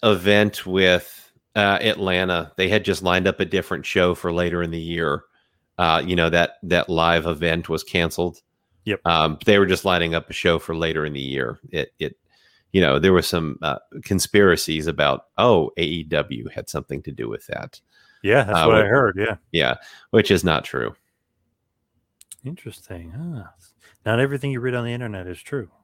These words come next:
Speaker 2: I've been, uh,
Speaker 1: Um, imagine
Speaker 2: told.
Speaker 1: that.
Speaker 2: Yeah.
Speaker 1: Yeah, you know, people should question things more,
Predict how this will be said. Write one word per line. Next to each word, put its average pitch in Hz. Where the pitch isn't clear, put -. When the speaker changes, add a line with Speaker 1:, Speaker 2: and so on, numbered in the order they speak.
Speaker 2:
I've 85
been, 87
uh, 87
Speaker 1:
Um, 82
imagine 87
Speaker 2:
told. 87
Speaker 1:
that. 69
Speaker 2:
Yeah. 92
Speaker 1:
Yeah, 165
you 131
know, 123
people 123
should 113
question 107
things 98
more, 90